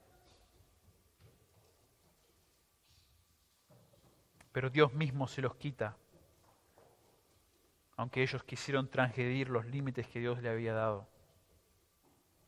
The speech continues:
Cuán importante que es esta visión en Daniel para nosotros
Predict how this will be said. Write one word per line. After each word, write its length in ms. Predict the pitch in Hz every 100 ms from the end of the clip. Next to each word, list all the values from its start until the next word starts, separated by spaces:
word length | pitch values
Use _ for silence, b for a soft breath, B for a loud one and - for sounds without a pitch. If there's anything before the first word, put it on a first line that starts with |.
| _ _ _ _ _ _ -
Cuán 200 | 143 151
importante 800 | 143 143 143 147 147 131 123 - - _ _ _ - - - _ _ _ - _
que 140 | - 147
es 140 | -
esta 200 | - 135
visión 380 | 127 - 147 139
en 80 | 131
Daniel 560 | 127 139 131 123 117 - _ - _ _ _ _ _ _ _ _ _ _ _ _ _ _ _ _ _ _ _ -
para 160 | 120 120
nosotros 760 | 120 - 139 120 110 - -